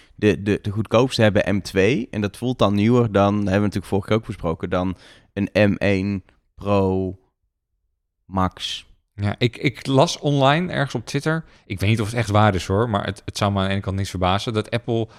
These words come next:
Speaker 2: eh, als je een, eh, eh, dus zo'n M twee MacBook Pro koopt, dertien inch, dan zit er gewoon, ze hebben gewoon de box, de dozen gebruikt van de M één versies, en daar gewoon een sticker overheen geplakt met een nieuwe M twee informatie.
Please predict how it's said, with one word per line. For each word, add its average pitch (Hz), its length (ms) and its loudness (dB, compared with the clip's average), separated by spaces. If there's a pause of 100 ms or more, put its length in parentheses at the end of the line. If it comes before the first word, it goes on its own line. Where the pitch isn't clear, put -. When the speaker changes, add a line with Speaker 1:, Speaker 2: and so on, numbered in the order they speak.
(280)
Speaker 2:
eh, 107 200 2
als - 180 -2
je 120 80 0
een, 110 220 0
eh, 110 320 -2
eh, 98 80 -2
dus 101 160 -2
zo'n 101 260 -2
M 107 200 -2
twee 95 460 0
MacBook 95 340 -4
Pro 104 200 0
koopt, 135 240 -4
dertien 117 260 -6
inch, 156 260 -8 (580)
dan 117 280 0
zit 151 220 -2
er 143 60 2
gewoon, 131 280 2
ze - 60 -10
hebben 123 180 -2
gewoon 123 160 2
de 113 60 4
box, 104 320 2
de 104 180 0
dozen 120 360 6
gebruikt 98 580 0
van 104 200 -2
de 98 180 -2
M 95 60 -2
één 120 180 2
versies, 98 300 -4
en 110 60 -4
daar 104 100 2
gewoon 101 140 -2
een 95 60 -2
sticker 98 300 -4
overheen 82 280 -2
geplakt - 340 -4
met 95 140 -4
een 95 100 -2
nieuwe 95 260 -4
M 98 40 -4
twee 110 280 0
informatie. 98 580 -6